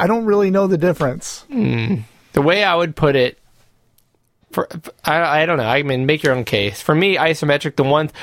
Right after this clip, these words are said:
Speaker 2: the point is, it's the games that we have a hard time with.
Speaker 1: Yeah.
Speaker 2: And the, typically we have a hard time with because you have to turn the controller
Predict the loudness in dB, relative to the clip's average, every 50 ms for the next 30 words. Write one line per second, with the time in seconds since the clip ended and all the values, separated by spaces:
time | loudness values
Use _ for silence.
0 | -12 -6 -4 0 2 2 2 2 2 0 -2 -4 -8 -4 -4 -2 0 2 0 0
1 | 0 0 -2 -2 0 2 0 2 2 2 0 0 -2 0 -2 0 0 0 0 0
2 | 0 -2 -6 _ -2 -2 0 0 -2 -6 _ _ _ -4 0 2 2 2 0 0
3 | -2 0 0 0 0 0 2 2 2 0 0 0 -2 -2 -2 -2 0 0 0 2
4 | 0 0 0 -2 _ -8 -6 -6 -4 0 0 2 2 2 0 -2 -4 -6 -14 -20
5 | -20 -20 _ _ _ _ _ -2 0 0 0 -2 -4 -6 -6 -2 0 2 2 2
6 | 2 2 2 0 0 -2 -4 -2 -2 -2 0 2 2 2 2 2 2 0 -2 -4